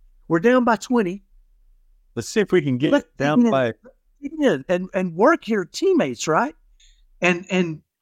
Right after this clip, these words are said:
Speaker 1: pat 'em on the rear end and pump 'em up when they make a great play and, and, and lift them as well, right? Fill the, as many blocks as you can because you're not gonna be able to fill it with a win.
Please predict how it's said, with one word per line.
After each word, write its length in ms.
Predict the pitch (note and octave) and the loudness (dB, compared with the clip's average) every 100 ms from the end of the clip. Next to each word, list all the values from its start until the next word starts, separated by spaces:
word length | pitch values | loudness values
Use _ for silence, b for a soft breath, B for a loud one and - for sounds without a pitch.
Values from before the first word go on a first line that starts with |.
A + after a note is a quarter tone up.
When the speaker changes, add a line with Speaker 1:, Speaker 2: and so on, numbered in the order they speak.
| C4 | 0
Speaker 1:
pat 120 | D4 | 2
'em 100 | C#4+ | 2
on 140 | C4 | 0
the 80 | A3+ | -2
rear 260 | G#3+ A#3 A3 | -4 -6 -6
end 340 | A3+ B3+ F3+ | -6 -6 -8
and 160 | C3+ - | -10 -8
pump 240 | C#4 D#4+ | -6 -4
'em 140 | B3 | -4
up 140 | C4+ - | -4 -6
when 100 | E3 | -8
they 80 | D#3+ | -6
make 220 | D#3 D3+ | -10 -12
a 40 | |
great 300 | C#3+ C#3+ C#3+ | -8 -6 -6
play 380 | - C#3+ A#2+ G#2+ b b b b - | -4 -4 -4 -10 b b b b -4
and, 140 | E3+ | -4
and, 360 | G3 F#3+ F3+ E3 | 0 0 0 -4
and 180 | F#3 E3 | -2 0
lift 320 | D#3+ F3+ - | 4 2 2
them 240 | F#3 A#3 G3+ | 0 2 2
as 140 | C3+ | -2
well, 260 | D3 B3 D#3+ | -2 -2 -2
right? 240 | D3+ G3+ | -6 -6
Fill 300 | - A3 D#4+ | -4 -2 0
the, 120 | F4+ | -2
as 140 | G3+ E3 | -6 -2
many 160 | A#3 | -4
blocks 400 | G#3 F#3+ F#3+ F#3+ | -4 -6 -6 -8
as 140 | D#3+ D3+ | -12 -14
you 80 | D#3 | -12
can 440 | - C#4 B2+ - _ _ _ _ _ _ _ | -10 -10 -12 -18 _ _ _ _ _ _ _
because 380 | - - F#3+ - - | -4 0 0 -2 -6
you're 160 | F3 | 0
not 160 | G#3+ B3+ | 0 0
gonna 120 | C4+ | 0
be 100 | G3+ | 0
able 140 | G3 | 0
to 60 | F#3 | -4
fill 240 | - F#3+ | -8 -10
it 80 | F#3 | -10
with 140 | D3+ D3 | -18 -12
a 40 | |
win. 320 | C3 G3 G2+ | -8 -8 -10